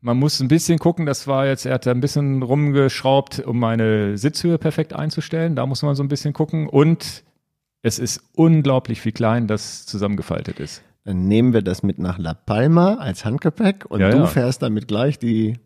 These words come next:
Speaker 2: zwanzig Prozent
Speaker 1: Ja, das
Speaker 2: Steigerung.
Speaker 1: weiß ich nicht, ob das geht, äh, mit der, <laughs> mit der Gangwahl. Und er hat, dann hat er da so Ideen dran, dass, also der, das ist natürlich auch, und der hat, äh, was hat er erzählt?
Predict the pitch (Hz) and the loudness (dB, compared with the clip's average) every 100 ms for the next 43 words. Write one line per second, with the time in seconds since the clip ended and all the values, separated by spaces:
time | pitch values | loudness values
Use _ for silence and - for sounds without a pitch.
0 | _ 107 110 117 - 98 - 98 90 98 | _ -2 0 0 -2 -4 -2 -4 -2 -2
1 | 101 117 85 123 110 107 139 - 147 - | 0 0 0 0 0 -4 -4 0 0 2
2 | 160 180 - - 135 127 123 - - - | 0 0 -4 -2 0 2 0 0 0 2
3 | 117 117 117 104 107 139 151 156 175 175 | 2 0 -2 -2 -2 -2 -2 0 -2 -4
4 | - 117 - - - - _ _ - _ | -14 -16 -14 -16 -16 -20 _ _ -20 _
5 | - - - 139 127 139 117 135 113 123 | -18 -16 -2 2 4 4 4 0 0 0
6 | 123 135 131 123 113 120 117 110 127 160 | 0 0 2 2 2 2 0 2 2 2
7 | 151 165 160 127 - - 117 113 117 120 | 0 2 2 0 -6 -6 -2 0 2 2
8 | 117 120 123 - - 123 110 127 110 - | 2 0 -6 -8 -6 -2 0 0 -2 -2
9 | - 123 - - 117 113 117 110 110 117 | 0 0 -4 -6 2 4 4 0 -6 -8
10 | 107 98 117 120 120 156 170 - - | -8 -8 -4 -4 -2 0 0 -2 -20